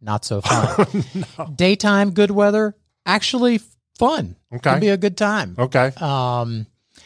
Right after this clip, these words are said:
Speaker 1: but it's, uh, you know, those are, uh, that, that's a process also. And the more consistently you can do the processes and trust the process,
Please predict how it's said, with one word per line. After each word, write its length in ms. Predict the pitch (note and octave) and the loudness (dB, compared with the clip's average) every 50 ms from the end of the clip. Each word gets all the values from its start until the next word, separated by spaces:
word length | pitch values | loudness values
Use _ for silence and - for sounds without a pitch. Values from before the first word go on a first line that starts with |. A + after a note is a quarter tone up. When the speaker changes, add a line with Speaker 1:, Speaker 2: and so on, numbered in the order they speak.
| _ _ - | _ _ -6
Speaker 1:
but 200 | D3 D3+ D3+ D#3 | -2 0 0 0
it's, 280 | D#3+ D#3 - - - | 0 -2 -4 -2 0
uh, 320 | F#3+ E3+ D#3 D#3 D3 D3 C#3+ C3+ _ _ _ _ _ _ _ _ _ _ _ | 0 2 2 2 2 0 -2 -6 _ _ _ _ _ _ _ _ _ _ _
you 140 | _ E3 D#3+ | _ -4 0
know, 180 | D#3 C#3 C3+ C3+ | 0 0 0 0
those 360 | C3 C#3 D3 E3 E3+ D3+ C#3 | 0 2 2 4 4 4 2
are, 400 | E3+ D#3 D3 C#3+ C#3 B2+ A#2+ - _ _ _ _ _ _ _ | 2 2 2 0 0 -2 -2 -6 _ _ _ _ _ _ _
uh, 340 | G3+ - - - F#3+ - G3 F#3 | -14 -12 -10 -10 -10 -10 -10 -6
that, 300 | C#3 C#3 D3+ F3 E3+ D3+ | -2 0 0 0 0 0
that's 280 | C#3+ D3 D#3+ - - | 0 0 0 2 0
a 60 | D#3 | -2
process 600 | C3 - - D#3 C#3 C3 - - C#3+ A#2 - - | -2 0 0 2 2 2 2 0 0 0 0 0
also. 540 | - A#2+ A2 G#2 - - G2+ F2 F2+ F2+ - _ | 0 0 0 0 -2 -2 -4 -6 -6 -10 -10 _
And 180 | - D3 B2+ B2 | -4 -2 0 0
the 40 | B2 | 0
more 460 | B2 B2 C3 C3+ C#3+ D#3 E3 E3+ E3 | -2 0 0 2 4 4 4 4 2
consistently 800 | - - F#3 E3 - - E3 C#3 - - - B2+ - D3 C3+ B2+ | 0 -2 -4 -2 -2 -2 -2 -2 -2 -4 -6 -8 -4 -2 -2 -2
you 260 | B2+ A#2+ A#2 A#2+ A2+ | 0 0 -2 -2 -2
can 260 | - - C3+ A2+ A2 | -2 -2 -2 -2 -2
do 360 | G#2+ A2+ A#2 B2 B2+ B2+ B2+ B2+ | 0 0 0 0 0 0 -2 -2
the 140 | A#2 B2 | -4 -6
processes 760 | - - - B2 A2 A2 - - B2+ A#2 - - A#2+ G#2+ - - | -8 -4 -2 0 0 2 2 0 0 0 0 -2 -2 -4 -4 -6
and 200 | - F#2+ F2+ F2+ | -8 -10 -10 -10
trust 440 | - - - A#2+ B2 B2 - - | -6 -2 0 0 2 0 0 -4
the 60 | - B2 | -6 -8
process, 640 | - - B2+ A#2 A2+ G#2+ - - A#2+ G#2+ A2 - | -4 -2 0 0 0 0 -2 -4 -4 -4 -4 -6